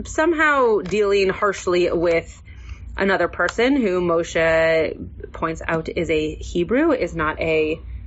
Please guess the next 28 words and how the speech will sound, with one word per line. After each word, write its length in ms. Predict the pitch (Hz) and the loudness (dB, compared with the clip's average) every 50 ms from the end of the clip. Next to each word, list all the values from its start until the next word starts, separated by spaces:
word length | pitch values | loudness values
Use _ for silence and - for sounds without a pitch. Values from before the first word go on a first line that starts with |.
| - - - | -14 -12 -12
uh, 220 | 175 156 151 147 143 - | -10 -8 -8 -8 -8 -6
is 140 | - 175 160 | -6 -4 -2
not 280 | 175 165 160 151 - - | 0 0 0 0 -2 -2
an 80 | 175 | -2
Egyptian. 680 | 165 156 147 - - - - - 247 285 302 311 302 - - - - - - - | -2 -2 -2 -4 -6 -8 -4 -2 0 2 2 2 0 -2 -6 -14 -12 -12 -12 -10
So 180 | - - 220 214 | -2 0 2 2
we're 300 | 196 208 202 196 - - - - - - - - - - | 4 4 4 2 0 -2 -8 -16 -20 -20 -20 -16 -6 -2
in 200 | 202 214 196 196 | 0 0 0 0
chapter 500 | 196 - - 208 - - - 269 226 202 - | -2 0 -2 -2 -2 0 0 0 0 0 -2
two, 600 | - - - - 220 202 180 170 185 214 262 294 277 - | -6 -10 -4 0 2 2 2 2 2 2 2 2 0 0
and 120 | 185 185 | 0 0
this 140 | 185 185 - | 0 -2 -2
picks 300 | - - 202 196 - 196 | -2 -4 -4 -2 0 -2
up 120 | 180 180 - | -2 -2 0
at 240 | - 175 160 - - - - - - - - - | 0 0 0 -2 -4 -16 -18 -16 -18 -16 -16 -12
verse 380 | 202 175 - 180 185 185 - - | -10 -2 0 0 0 0 -2 -6
eleven. 720 | - - 180 160 156 151 151 175 196 269 311 339 349 349 - - - - - - - - | -4 -2 0 0 0 0 0 0 2 2 2 2 0 -2 -6 -16 -16 -14 -14 -12 -6 -2
And 120 | 180 196 | -2 0
I'm 240 | 175 185 202 226 240 | 2 2 2 2 2
gonna 220 | 262 262 262 240 | 2 2 4 4
read 340 | 214 208 202 202 202 185 190 151 - | 4 2 4 4 2 2 2 -2 0
the 140 | 170 196 175 | -2 -2 2
verses 880 | 170 196 196 196 190 - - 160 165 185 233 302 330 302 - - - - - - - - - | 2 2 2 2 0 0 0 2 4 4 4 2 2 0 -4 -10 -12 -14 -18 -16 -16 -10 -4
and 160 | - 185 185 | -2 -2 -2
translate 500 | - - 185 190 185 180 196 202 202 - | 0 0 0 0 0 0 0 0 0 0
them, 260 | - 247 254 285 294 285 - | 0 2 2 2 2 0 0
and 160 | - 196 196 | 0 0 2
then 500 | 190 185 180 175 180 180 185 185 180 165 | 2 2 2 2 0 0 0 -2 -2 -4